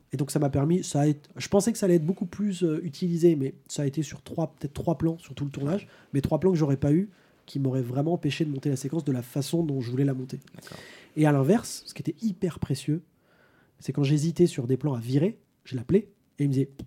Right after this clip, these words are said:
Speaker 1: T'inquiète, la séquence elle est déjà montée, fais-moi confiance, elle marche, ce plan, t'en as pas besoin. Même si tu veux changer d'avis, voilà. » Ça, ça a permis ça. Ce qui fait que moi, quand j'arrive en salle de montage, il a déjà quatre, euh, presque cinq semaines de montage sur les quatorze qu'on a eu.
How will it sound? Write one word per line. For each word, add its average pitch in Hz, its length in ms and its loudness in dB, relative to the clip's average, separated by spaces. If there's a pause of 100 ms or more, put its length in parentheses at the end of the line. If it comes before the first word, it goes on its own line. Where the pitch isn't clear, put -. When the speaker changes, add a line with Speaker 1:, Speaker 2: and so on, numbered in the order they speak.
(180)
Speaker 1:
T'inquiète, 143 320 -4
la 127 80 -6
séquence 143 360 -8
elle 123 60 -4
est 117 40 -6
déjà 139 180 2
montée, 143 340 0
fais-moi 160 220 2
confiance, 165 420 0 (120)
elle 143 120 2
marche, 147 380 0
ce - 160 -6
plan, 143 320 -2
t'en 147 100 -4
as 135 40 -2
pas 131 120 -4
besoin. 120 300 -8
Même 185 160 4
si 185 160 -4
tu 170 120 -4
veux 170 60 4
changer 151 280 2
d'avis, 139 300 2 (400)
voilà. » 123 140 -6 (520)
Ça, 196 160 4
ça 190 120 2
a 147 40 4
permis 147 260 2
ça. - 200 -6
Ce - 80 -18
qui - 60 -18
fait 139 120 0
que - 40 -6
moi, 156 120 2
quand 147 100 -2
j'arrive 131 240 0
en 123 60 -4
salle 127 180 -4
de 123 60 -4
montage, 151 360 2
il 127 100 -2
a 123 60 -2
déjà 120 260 -2
quatre, - 500 -6
euh, 117 480 -6 (840)
presque 143 300 -4
cinq 139 200 -4
semaines 135 300 -4
de 123 80 -6
montage 139 520 -4 (240)
sur - 160 -12
les 113 100 -8 (120)
quatorze 127 340 -4
qu'on 127 160 -8
a 123 60 -2
eu. 151 80 -4